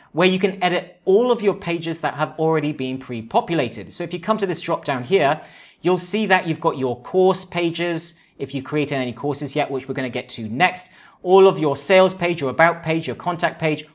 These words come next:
all of these pages have automatically been created for you, and you can also go into manage pages and delete any of them if you don't want them. Now, for the sake of getting started quickly, I recommend that you stick to the template, edit all the pages that you actually want to keep, and remove the rest of them.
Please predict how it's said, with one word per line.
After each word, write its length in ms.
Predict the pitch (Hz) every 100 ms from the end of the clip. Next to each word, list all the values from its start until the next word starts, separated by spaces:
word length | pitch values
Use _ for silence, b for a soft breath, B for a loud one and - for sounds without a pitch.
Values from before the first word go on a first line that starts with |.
| _
all 200 | 170 196
of 80 | 202
these 160 | 202 -
pages 340 | 170 165 151
have 180 | 143 -
automatically 600 | 160 170 170 151 - 143
been 220 | 139 135
created 600 | 131 139 127 113 117 107
for 240 | - 180 170
you, 240 | 170 165
and 320 | 180 208 214 165
you 120 | 185
can 140 | 185
also 380 | 170 165 165 160
go 100 | 160
into 180 | 143 135
manage 300 | 147 147 -
pages 380 | 143 139 143 - B B B
and 140 | 147 160
delete 380 | 165 147 160 165
any 160 | 151
of 80 | 135
them 240 | 135 131 135
if 200 | 127 135
you 100 | 117
don't 300 | 123 117 120
want 400 | 110 147 185 127
them. 200 | 95 87 B B -
Now, 180 | 196
for 120 | 196 196
the 80 |
sake 240 | 185 220 220
of 100 | 185
getting 180 | 190 156
started 520 | - 175 160 151 -
quickly, 420 | 214 214 151 147
I 80 | 147
recommend 560 | 165 202 240 214 202
that 100 | 180
you 140 | 160 151
stick 400 | - - 202 202
to 80 | 185
the 80 |
template, 560 | 185 170 156 139 147 - b b b -
edit 220 | 196 226
all 140 | 190 180
the 100 | 156
pages 520 | - 160 139 139 -
that 200 | 143 139
you 120 | 135
actually 280 | 131 - 127
want 220 | 117 113
to 60 | -
keep, 320 | - 208 208
and 220 | 175 185
remove 500 | 175 156 160 165 160 -
the 100 | 131
rest 300 | 156 165 143
of 80 | 110
them. 180 | 87